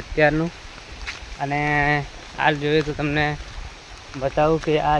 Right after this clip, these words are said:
છે અમારા ગામની એક નદી, અને કે કબૂતરી નદી. તમને પહેલાં પણ બતાવ્યું હતું, પણ જે હિન્દી વ્લોગમાં હતો એટલે પ્રોપર નહોતું, બરાબર?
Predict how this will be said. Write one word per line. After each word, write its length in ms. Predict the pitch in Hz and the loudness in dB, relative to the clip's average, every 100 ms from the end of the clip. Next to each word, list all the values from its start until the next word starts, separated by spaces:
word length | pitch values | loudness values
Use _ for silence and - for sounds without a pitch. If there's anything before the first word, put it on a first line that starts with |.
| 143 | 0
છે 100 | 160 | -2
અમારા 360 | 147 151 147 139 | 0 0 0 -2
ગામની 400 | 143 151 156 175 | -2 -2 0 0
એક 100 | 143 | 0
નદી, 380 | 131 135 127 113 - - - - - - - - - - - - - | -4 0 -2 -2 -8 -12 -12 -14 -14 -14 -16 -18 -18 -18 -18 -14 -8
અને 160 | 135 151 | -2 0
કે 140 | 175 160 | 2 4
કબૂતરી 480 | 156 147 160 147 143 | 4 4 4 4 2
નદી. 400 | 135 127 127 117 - | 2 2 0 0 -2
તમને 300 | 139 147 151 | -4 -2 -2
પહેલાં 280 | 143 143 147 | 0 4 4
પણ 200 | 147 143 139 | 4 2 2
બતાવ્યું 320 | 135 151 135 | 4 2 2
હતું, 140 | 135 | -2
પણ 180 | 143 139 | -2 2
જે 120 | 147 143 | 2 4
હિન્દી 300 | 143 143 156 143 | 2 2 2 2
વ્લોગમાં 400 | 135 127 139 135 | 0 2 4 4
હતો 140 | 165 175 - - - - - - | 2 0 -10 -18 -18 -16 -16 -12
એટલે 180 | 127 135 143 | -4 -2 0
પ્રોપર 340 | 143 139 165 170 170 - - - - - - - - - - - - | 0 2 4 4 2 -10 -14 -14 -16 -10 -10 -10 -18 -20 -20 -14 -4
નહોતું, 320 | 139 131 127 | -2 0 0
બરાબર? 320 | 147 160 160 | 2 0 0